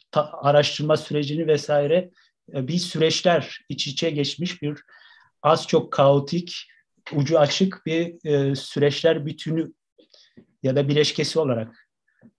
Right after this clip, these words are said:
e, görüyorum diyelim. E, tamamını bir süreç olarak, e, kurgulayabiliriz ama bunun içerisinde mesela ha-, hazırlık süreci, işte Burcu Hanım'ın söylediği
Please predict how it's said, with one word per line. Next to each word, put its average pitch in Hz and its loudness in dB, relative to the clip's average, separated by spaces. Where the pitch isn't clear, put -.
e, 127 -4
görüyorum 123 2
diyelim. 120 0
E, 123 0
tamamını 156 4
bir 170 -2
süreç 147 -2
olarak, 123 -4
e, 123 -4
kurgulayabiliriz 127 2
ama 208 4
bunun 156 0
içerisinde 156 -2
mesela 139 -4
ha-, 139 -4
hazırlık 139 2
süreci, 139 -2
işte - -16
Burcu 127 -2
Hanım'ın 135 4
söylediği 135 -2